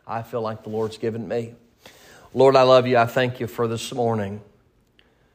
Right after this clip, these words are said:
I pray that your will would be done. I pray that everything I'd say would be exactly what you want to be said. Lord, remove any thoughts or,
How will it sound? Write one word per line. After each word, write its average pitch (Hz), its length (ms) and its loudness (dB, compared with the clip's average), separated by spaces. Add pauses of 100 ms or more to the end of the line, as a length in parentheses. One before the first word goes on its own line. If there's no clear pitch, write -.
(560)
I 139 180 4
pray 143 260 4
that 123 240 -2
your 123 80 -2
will 131 260 2
would 113 180 -4
be 117 120 -4
done. 123 240 4
I 117 80 4
pray 127 260 2
that 117 140 0
everything 139 400 2
I'd 139 240 2
say 120 280 0
would 107 220 -4
be 117 160 -4
exactly 110 420 -4
what 107 200 -4
you 117 60 -6
want 113 120 0
to 107 40 -6
be 110 100 -8
said. 110 320 -4
Lord, 113 260 -2
remove 117 320 -2
any 117 160 -2
thoughts 117 500 0
or, 123 160 -6